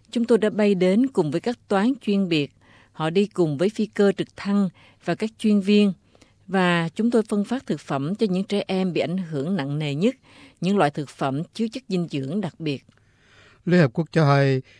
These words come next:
Speaker 2: đến tháng bảy năm nay, năm triệu rưỡi người, tức gần phân nửa dân số,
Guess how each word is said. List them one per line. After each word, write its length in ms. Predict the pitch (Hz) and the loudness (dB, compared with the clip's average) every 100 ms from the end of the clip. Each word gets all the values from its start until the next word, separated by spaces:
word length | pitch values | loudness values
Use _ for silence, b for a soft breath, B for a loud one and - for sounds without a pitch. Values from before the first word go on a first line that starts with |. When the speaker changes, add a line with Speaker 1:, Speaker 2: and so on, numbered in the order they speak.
| b | b
Speaker 2:
đến 120 | 165 | -6
tháng 240 | 156 151 180 | -2 -2 0
bảy 160 | 170 | 0
năm 300 | 214 156 156 | 2 2 2
nay, 300 | 147 143 135 - b b - | 2 0 -2 -6 b b -2
năm 180 | 175 185 | -2 0
triệu 180 | 151 131 | 0 2
rưỡi 160 | 127 185 | 2 0
người, 300 | 151 135 123 | 0 0 -2
tức 300 | 175 185 - | -4 -6 -2
gần 220 | 147 120 | -2 -2
phân 240 | - 165 | -2 0
nửa 100 | 143 | 0
dân 220 | 165 151 139 | 2 0 0
số, 380 | 143 127 147 | -2 -2 -4